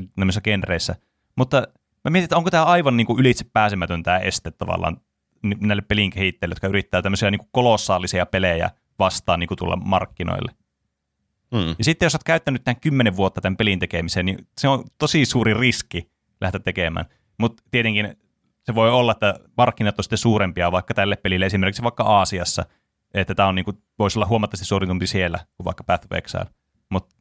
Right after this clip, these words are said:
Speaker 1: nää on tämmöstä niinku mutuilua, mitä mä aina pohdin ja mikä mun mielestä on kiinnostavaa
Speaker 2: Mm.
Speaker 1: miettiä, että tavallaan joihinkin genreihin on huomattavasti helpompi niinku nähdä niitä uusia pelejä tulevaa, ja jotkut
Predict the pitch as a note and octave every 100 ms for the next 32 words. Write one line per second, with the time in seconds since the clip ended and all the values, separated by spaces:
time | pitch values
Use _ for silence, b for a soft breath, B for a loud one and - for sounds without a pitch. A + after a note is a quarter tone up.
0 | _ - G2+ F#2 G2 G#2+ - A2 G#2 G#2
1 | G#2 F2+ F2+ F2 F2+ G#2 G#2+ G2 A2+ G#2
2 | F2 D#2+ F2 - G2 G2 F#2+ G2+ - G#2
3 | F#2+ - E2 E2+ F#2 E2+ - F2 - -
4 | _ _ _ _ _ F#2 F#2+ F#2+ F#2 -
5 | _ _ _ - C3 C3 A#2+ A#2+ B2 A2
6 | G#2 F#2+ G2 F#2+ G2+ G#2 G2+ C3 B2+ A2+
7 | A2 A#2+ A#2+ G2+ G2 F#2+ G2 G2 F#2+ -
8 | _ - A2 G2+ G2+ F#2 F#2+ A2 G#2 G2
9 | F2 F#2+ E2+ D#2+ F#2 E2+ E2+ F#2 -